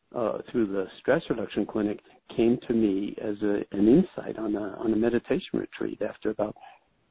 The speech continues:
ten days of sitting quietly, you know, and walking quietly without speaking.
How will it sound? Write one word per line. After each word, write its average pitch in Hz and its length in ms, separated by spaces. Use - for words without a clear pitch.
ten 117 200
days 127 280
of 92 80
sitting 101 280
quietly, 104 480
you 107 300
know, 101 240
and 101 160
walking 104 400
quietly 107 680
without 110 320
speaking. 120 500